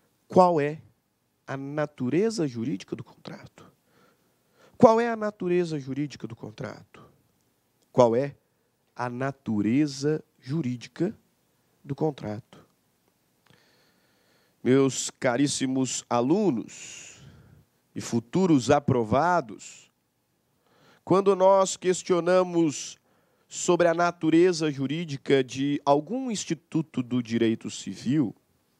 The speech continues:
o que se espera por resposta é onde esse instituto se localiza naquele gráfico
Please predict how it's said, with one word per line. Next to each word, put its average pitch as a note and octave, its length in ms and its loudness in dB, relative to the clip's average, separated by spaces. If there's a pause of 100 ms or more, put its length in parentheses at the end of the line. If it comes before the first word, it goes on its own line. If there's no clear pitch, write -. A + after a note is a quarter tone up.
(880)
o - 60 -10
que B3 140 4
se A3 120 2
espera G3+ 580 0
por - 140 -8
resposta C3 1000 -4 (760)
é C3 300 0 (720)
onde B3+ 680 2 (280)
esse F#3 640 0
instituto C3 1000 -10 (1300)
se - 200 0
localiza B2+ 840 0
naquele G3 680 -4
gráfico C3+ 880 -4